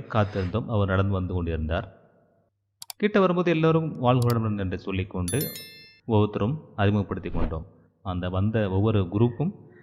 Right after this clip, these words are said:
அறிமுகப்படுத்தி கொண்டோம். அந்த நேரத்தில் ஒருவர் திடீரென்று மகர்ஷியிடம் பேசி கொண்டிருந்தார். "சுவாமிஜி, நீங்க திருமூலர் மாதிரி முந்நூறு ஆண்டுகள் நீங்க வாழணும்" அப்படின்னு சொன்னார். அதற்கு மகர்ஷி கேட்டுட்டு சிரிச்சுக்கிட்டே,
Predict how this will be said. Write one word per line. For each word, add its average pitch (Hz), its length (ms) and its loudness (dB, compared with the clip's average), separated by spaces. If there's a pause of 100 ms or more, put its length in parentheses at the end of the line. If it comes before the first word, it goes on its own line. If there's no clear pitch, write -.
(400)
அறிமுகப்படுத்தி 92 600 0
கொண்டோம். 78 320 -6 (920)
அந்த 170 220 2
நேரத்தில் 185 360 2
ஒருவர் 127 300 2 (600)
திடீரென்று 127 500 2 (460)
மகர்ஷியிடம் 104 600 0
பேசி 95 280 -6
கொண்டிருந்தார். 85 540 -10 (420)
"சுவாமிஜி, 127 420 2
நீங்க 117 280 2 (240)
திருமூலர் 170 420 2
மாதிரி 110 320 2 (840)
முந்நூறு 175 400 4
ஆண்டுகள் 147 400 2
நீங்க 95 160 0
வாழணும்" 87 440 -2 (300)
அப்படின்னு 92 340 -6
சொன்னார். 82 360 -8 (920)
அதற்கு 135 280 2
மகர்ஷி 151 440 2 (160)
கேட்டுட்டு 123 360 0
சிரிச்சுக்கிட்டே, 110 560 -4